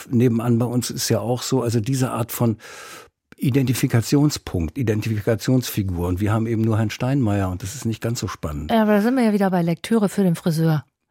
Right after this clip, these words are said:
Speaker 1: Ähm, ja, ich meine, Sie lesen wahrscheinlich auch beim Friseur, ich lese beim Zahnarzt und dann liest man das ja doch.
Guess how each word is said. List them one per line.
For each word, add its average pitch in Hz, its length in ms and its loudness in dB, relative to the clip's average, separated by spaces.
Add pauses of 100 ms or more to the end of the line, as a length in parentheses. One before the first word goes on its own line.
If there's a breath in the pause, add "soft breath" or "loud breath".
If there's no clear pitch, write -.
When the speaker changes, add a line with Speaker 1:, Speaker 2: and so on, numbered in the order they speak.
(220)
Speaker 1:
Ähm, 117 800 0
ja, 107 520 0 (100)
ich 95 140 -8
meine, 117 280 0
Sie 110 160 -4
lesen 123 280 2
wahrscheinlich 117 360 2
auch 123 140 -4
beim 131 180 -2
Friseur, 123 380 0
ich 113 120 0
lese 120 220 2
beim 117 180 2
Zahnarzt 120 500 0
und 113 80 0
dann 107 100 2
liest 127 220 -2
man 117 100 0
das 117 160 0
ja 117 100 0
doch. 110 240 0